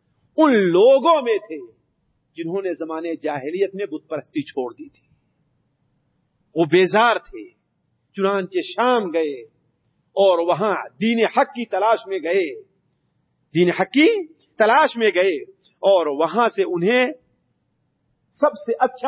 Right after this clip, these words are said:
مذہب جو نصرانیت لگا، اس لیے وہ نصرانی بن گئے تھے۔ یہ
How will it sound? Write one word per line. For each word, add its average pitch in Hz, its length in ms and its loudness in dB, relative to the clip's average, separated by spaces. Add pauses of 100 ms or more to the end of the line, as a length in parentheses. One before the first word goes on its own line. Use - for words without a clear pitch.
(140)
مذہب 190 280 -4
جو 175 60 -4
نصرانیت 156 680 -8
لگا، 107 280 -16 (960)
اس 247 200 -2
لیے 190 220 -2
وہ 208 140 0
نصرانی 185 600 0
بن 143 120 -2
گئے 127 300 -8
تھے۔ - 280 -20 (580)
یہ 226 200 4